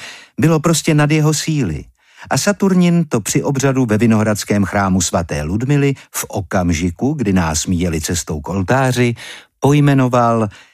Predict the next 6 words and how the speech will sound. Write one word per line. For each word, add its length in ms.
vítězství 1000
moderních 760
zbraní 720
nad 200
starosvětským 1160
pacifismem. 1040